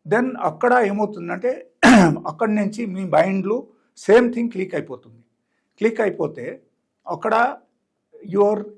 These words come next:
anxiety will develop much more from there itself. అక్కడి నుంచి మీకు స్టార్ట్ అయిపోతాయి. ఆ తర్వాత ఏమవుతుందంటే that will,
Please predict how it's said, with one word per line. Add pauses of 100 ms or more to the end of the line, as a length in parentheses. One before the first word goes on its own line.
(360)
anxiety
will
develop (1040)
much
more (640)
from
there
itself. (300)
అక్కడి
నుంచి
మీకు
స్టార్ట్
అయిపోతాయి. (560)
ఆ
తర్వాత
ఏమవుతుందంటే (220)
that
will,